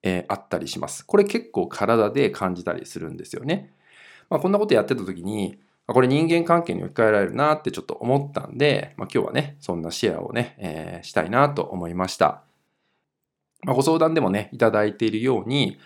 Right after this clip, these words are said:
じゃあ、受け止めるってなんだろうっていうふうに考えた時に、えー、対相手、フォーカスをね、相手ばかりって考えてしまうと、えー、なかなかね、こう、どうしていいか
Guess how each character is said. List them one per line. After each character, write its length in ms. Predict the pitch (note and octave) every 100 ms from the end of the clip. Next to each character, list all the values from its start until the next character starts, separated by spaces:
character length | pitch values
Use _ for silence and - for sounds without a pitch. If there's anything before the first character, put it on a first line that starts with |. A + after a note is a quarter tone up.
| - - _
じ 100 | -
ゃ 220 | D3+ -
あ、 40 | -
受 260 | A#2+ A2+ A#3+
け 40 |
止 120 | A#3+ A3+
め 120 | A#3+
る 80 | G#3
っ 20 |
て 140 | -
な 120 | C#3
ん 60 | E2+
だ 80 | -
ろ 80 | -
う 40 | - _ _
っ 40 |
て 80 | -
い 40 |
う 20 | E3+
ふ 40 |
う 40 |
に 100 | E3+
考 160 | A2 G2+
え 40 |
た 80 | G2+
時 200 | F2+ E2+
に、 380 | A2 D3 G2 - _ - _
え 140 | - F#2
ー、 60 |
対 320 | - A#3 D#3+ -
相 240 | G#2+ A#2+
手、 340 | A#2+ A#2+ A#2+ -
フ 220 | - F3
ォ 40 |
ー 40 | E3
カ 120 | -
ス 120 | -
を 100 | -
ね、 220 | G2 G2 -
相 220 | G2+ C#3+
手 120 | C#3+
ば 220 | C3 - A#2+
か 100 | D#3
り 120 | -
っ 20 |
て 240 | - -
考 260 | F#2+ F#2 F#2
え 80 | F2+
て 100 | F2
し 140 | -
ま 140 | E2 E2
う 120 | G2
と、 480 | - B3 D#3 E2+ - _ _ _ -
え 400 | G2 F#2+ F#2 F2+
ー、 20 |
な 100 | G2
か 100 | A#2
な 60 | A2
か 100 | A2+
ね、 260 | C#3 C#3+
こ 120 | C#3+ F#2+
う、 20 |
ど 180 | - C4
う 60 |
し 100 | -
て 80 | -
い 60 | F#2+
い 60 |
か 180 | - -